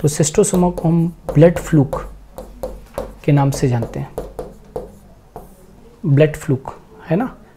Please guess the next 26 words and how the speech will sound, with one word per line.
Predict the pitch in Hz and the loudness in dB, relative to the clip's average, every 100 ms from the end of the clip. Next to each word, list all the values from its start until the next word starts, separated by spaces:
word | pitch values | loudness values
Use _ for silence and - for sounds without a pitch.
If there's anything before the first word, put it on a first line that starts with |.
| - - | -4 4
रक्त | 135 170 - | 6 6 2
कृमि | - 151 147 156 - - - - - | 4 6 8 4 -2 -18 -20 -8 2
या | 131 165 - - 147 | 2 2 -2 -4 4
blood | 139 147 | 6 6
fluke | - 135 | 2 -4
के | - | -2
नाम | 127 120 | -4 -2
से | - | -4
जानते | 117 110 - | -4 -6 -8
हैं। | 123 - - - - - - - - | -12 -14 -20 -20 -20 -20 -20 -14 4
तो | 190 | 6
dear | 160 202 240 | 8 10 10
student, | 233 - 220 240 208 | 8 4 6 4 4
ये | 151 156 240 - | 4 6 4 6
थे | 226 | 4
important | 202 147 196 202 233 | 4 4 4 6 4
questions | - - 196 - 220 - | 4 4 4 4 0 2
किसके | - 196 - 208 | 2 2 4 2
ऊपर? | 196 - 196 190 - - - - | 2 2 2 0 -10 -20 -20 -20
phylum | - 175 160 185 202 | 0 6 8 8 4
Platyhelminthes | 202 165 165 196 185 180 - 190 196 170 | 4 2 4 6 6 6 4 2 2 4
यानी | 156 156 | 2 4
कि | 160 170 | 2 0
flatworms | - 147 139 139 147 139 | 2 0 2 4 4 2
के | - | -2
ऊपर। | 120 135 | -6 -6